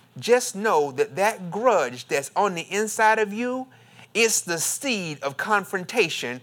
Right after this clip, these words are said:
waiting to happen. Holding a grudge is not a good thing.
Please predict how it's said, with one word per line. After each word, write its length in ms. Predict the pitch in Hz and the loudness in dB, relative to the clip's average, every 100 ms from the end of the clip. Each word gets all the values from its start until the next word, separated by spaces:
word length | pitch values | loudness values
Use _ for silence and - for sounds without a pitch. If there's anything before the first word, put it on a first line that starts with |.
| - - | -16 -10
waiting 360 | 135 165 131 135 | -2 0 0 -4
to 80 | |
happen. 360 | 143 127 - 90 - _ _ _ _ _ _ _ _ _ _ _ _ _ _ _ _ _ _ _ _ _ _ _ _ _ _ _ _ _ _ _ _ _ _ - _ - | -2 -2 -2 -12 -20 _ _ _ _ _ _ _ _ _ _ _ _ _ _ _ _ _ _ _ _ _ _ _ _ _ _ _ _ _ _ _ _ _ _ -20 _ 4
Holding 500 | 226 247 269 254 185 | 8 8 6 -2 0
a 100 | 185 | 0
grudge 480 | 165 226 180 147 135 | 6 6 8 4 0
is 140 | 147 | -2
not 240 | 160 160 | 4 4
a 60 | 143 | 4
good 260 | 135 156 - | -2 -4 -4
thing. 300 | 127 98 | -6 -8